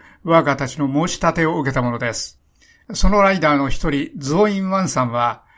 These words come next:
フェアワークコミッションで会社に対する補償請求の訴えを起こし、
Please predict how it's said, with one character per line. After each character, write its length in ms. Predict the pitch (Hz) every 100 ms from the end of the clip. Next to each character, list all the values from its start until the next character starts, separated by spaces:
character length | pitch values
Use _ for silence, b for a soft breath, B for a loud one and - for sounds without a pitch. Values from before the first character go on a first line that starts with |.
| b b
フ 140 | -
ェ 120 | 165
ア 40 | 220
ワ 200 | 214 196
ー 40 |
ク 100 | 196
コ 120 | -
ミ 80 | 196
ッ 20 |
シ 220 | 190 -
ョ 80 | 180
ン 160 | 165 160
で 280 | 165 175 - _
会 220 | - 170
社 160 | 196 233
に 80 | 202
対 220 | 202 190
す 120 | -
る 120 | 170
補 160 | 127 160
償 320 | 143 226 214
請 260 | 196 202 185
求 180 | 156 127
の 180 | 123 127
訴 200 | - 156
え 40 |
を 60 | 147
起 60 |
こ 80 | 151
し、 320 | 131 147 110